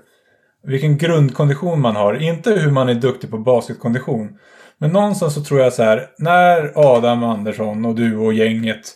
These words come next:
vill komma in där och börja om med basketkonditionen,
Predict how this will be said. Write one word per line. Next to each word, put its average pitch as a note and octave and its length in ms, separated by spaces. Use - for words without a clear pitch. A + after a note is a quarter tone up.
vill C3 200
komma D3+ 300
in E3 320
där A2 420
och A#2+ 60
börja C3 320
om D#3 220
med A#2 160
basketkonditionen, A#2 1300